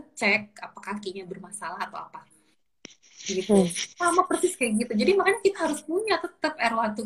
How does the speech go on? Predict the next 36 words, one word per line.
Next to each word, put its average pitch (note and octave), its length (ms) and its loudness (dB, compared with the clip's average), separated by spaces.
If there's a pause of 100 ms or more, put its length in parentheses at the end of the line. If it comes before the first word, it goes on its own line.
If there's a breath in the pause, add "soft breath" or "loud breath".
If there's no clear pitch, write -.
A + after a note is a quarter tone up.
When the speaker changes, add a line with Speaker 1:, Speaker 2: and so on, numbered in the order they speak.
Speaker 1:
gitu. - 100 -8 (120)
Cuman D4+ 180 0 (400 soft breath)
jangan A#3 480 4 (240)
yang B3+ 220 -4 (100)
nggak G#3+ 240 -2
sesuai A3+ 320 -2
levelnya A#3+ 400 -2
dia. D#4 320 0 (460)
Nah, F3+ 340 -8
di F3+ 160 -4
sini C#4 240 -2
makanya, A3 320 0 (480 soft breath)
makanya D4 480 2
sebenarnya A#3+ 380 -2
kalau, G3+ 180 2 (280)
kalau G#3+ 200 4
menurut G#3 160 6
aku G#3 300 -2
ya, G3 240 0 (260)
kalau F#3+ 240 -2
aku A#3 120 -4 (280)
belum G3+ 320 6
punya, F#3 640 -2 (160)
eh, F3+ 480 -2 (380)
belum F3+ 220 -2
punya F#3 200 -6
suami, G#3 320 0
belum F3+ 160 -2
punya E3+ 240 -12
anak, G#3 240 2
tapi F#3+ 140 -8 (100)
aku A#3+ 160 -8
punya G3 240 -6
orang F3+ 240 -12
tua G#3+ 400 -6
gitu F3+ 180 -8